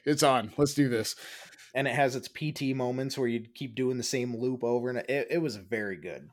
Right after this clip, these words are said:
Speaker 2: I, I was surprised with how good that game was. Um, but I will say that's one of those games where,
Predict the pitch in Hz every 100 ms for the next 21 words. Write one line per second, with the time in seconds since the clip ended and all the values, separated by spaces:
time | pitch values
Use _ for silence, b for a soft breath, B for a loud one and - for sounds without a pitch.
0 | - 117 - 120 117 120 117 131 104 98
1 | - 98 90 80 71 - 67 64 64 -
2 | - b b b b b 110 113 98 90
3 | 76 - _ _ _ _ _ _ _ _
4 | _ _ _ 131 135 160 151 - - B
5 | B - 143 143 147 - 143 135 123 120
6 | 139 123 120 120 113 123 117 113 113 107
7 | 110 113 107 104 104 104 101